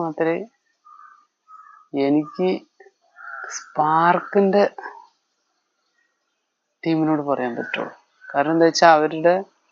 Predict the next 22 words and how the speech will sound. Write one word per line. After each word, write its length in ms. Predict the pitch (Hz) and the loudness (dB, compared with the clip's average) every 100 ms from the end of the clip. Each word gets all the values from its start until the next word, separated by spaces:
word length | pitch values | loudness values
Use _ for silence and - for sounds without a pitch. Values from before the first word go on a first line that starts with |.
| _ _ _ _ _ - | _ _ _ _ _ -6
ബ്രഹ്മകുമാരീസിന്റെ 840 | 151 156 156 165 170 170 180 196 190 | 2 4 6 6 6 6 4 0 4
ഒരു 100 | 196 | 4
വിങ് 240 | 185 185 202 | 4 4 6
ആണ് 120 | 190 190 | 6 4
സ്പാർക്ക്. 560 | - 151 151 147 147 - - _ _ - - - _ _ _ _ 1077 1077 - _ _ _ _ - - | 2 2 2 0 -4 -6 -8 _ _ -20 -20 -20 _ _ _ _ -20 -20 -20 _ _ _ _ -20 -18
ആ 60 | - | -4
സ്പാർക്കിന്റെ 520 | - 127 127 - 139 147 | 0 2 0 0 2 4
ടീമിനോട് 460 | 160 156 165 170 180 | 4 6 4 4 4
നല്ല 160 | 160 127 | 4 2
ട്ടാ. 140 | 117 107 | 0 -2
സ്പാർക്കിന്റെ 760 | - 117 117 - 143 147 156 156 156 | -2 0 0 0 2 4 6 6 4
ഈ 20 | 156 160 | 4 4
ഒരു 120 | 156 151 | 2 0
സംഭവം 320 | 151 147 151 143 | 0 4 4 2
എനിക്ക് 280 | 135 - 165 156 | 0 -2 -2 2
ചെറുതായിട്ട് 440 | 151 143 147 156 151 | 4 6 4 2 0
ഷെയർ 240 | 147 139 151 | 2 4 4
ചെയ്തൊരു 260 | 147 151 | 4 4
വ്യക്തിനോട് 480 | 147 139 160 170 175 | 4 2 4 6 8
എനിക്ക് 220 | 165 147 143 | 6 4 4
പറയാൻ 200 | 127 123 | 4 2
പറ്റുമോ? 300 | 113 - 113 | -2 -4 -8